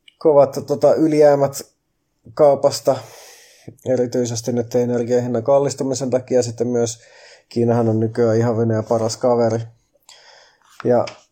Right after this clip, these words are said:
minkä takia Kiina on Venäjän paras kaveri, on sen takia, että nämä, nämä rajariidat, joita oli Neuvostoliiton ja Kiinan välinen, nehän sovittiin kaksituhatta kolme, ja Putin teki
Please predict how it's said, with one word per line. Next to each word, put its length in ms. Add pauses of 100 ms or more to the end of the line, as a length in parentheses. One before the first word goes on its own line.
(100)
minkä 200
takia 260
Kiina 260
on 60
Venäjän 300
paras 340
kaveri, 380
on 140
sen 140
takia, 280
että 180
nämä, 460
nämä 240
rajariidat, 640
joita 160
oli 120
Neuvostoliiton 640
ja 40
Kiinan 260
välinen, 340
nehän 220
sovittiin 420
kaksituhatta 480
kolme, 360
ja 80
Putin 340
teki 380